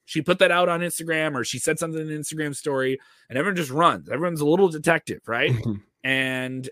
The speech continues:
Speaker 1: uh, then this New York Post story comes out, and mind you, the New York Post story never said anyone's name. So everyone just speculates, and we can speculate. It's fine, right? But that, that isn't news. There's a difference. <laughs> You know what I
Speaker 2: Yeah.
Speaker 1: mean?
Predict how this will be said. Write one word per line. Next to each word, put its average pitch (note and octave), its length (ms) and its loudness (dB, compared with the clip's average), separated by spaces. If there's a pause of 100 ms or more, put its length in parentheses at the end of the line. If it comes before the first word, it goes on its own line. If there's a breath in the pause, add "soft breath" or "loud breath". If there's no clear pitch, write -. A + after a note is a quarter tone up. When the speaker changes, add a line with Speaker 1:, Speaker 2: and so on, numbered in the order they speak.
Speaker 1:
uh, A#2+ 320 -2
then D#3 140 0
this - 180 -6
New F#3 80 -2
York F#3 180 -2
Post C4 240 2
story C#3+ 260 2
comes C3+ 220 -4
out, C3 160 -2
and C3+ 140 -4 (720)
mind C#4 260 4
you, F3 100 -2
the D3 120 0
New G3+ 160 -2
York E4+ 260 -2
Post C#4+ 260 6
story C#3 360 2
never C#4 640 2
said B3+ 520 2 (240 soft breath)
anyone's A3 600 0
name. F#3 540 -4 (480)
So G#3 260 6
everyone A#3+ 420 4
just G#3+ 320 -6 (380)
speculates, - 760 -4
and F3 100 -4
we E4 60 -4
can F4+ 160 -6
speculate. - 600 0
It's - 80 -12
fine, A#3+ 340 2
right? C#3+ 320 -4 (340)
But F3+ 120 0
that, - 160 -2 (100)
that G#3+ 120 0
isn't A3+ 320 -6
news. A3+ 680 -4
There's E3 160 0
a F#3+ 100 -4 (100)
difference. - 760 -2
<laughs> - 40 -4
You D3+ 160 0
know F3 60 2
what - 20 2
I F3+ 40 4
Speaker 2:
Yeah. G#3+ 200 0
Speaker 1:
mean? D4+ 100 -4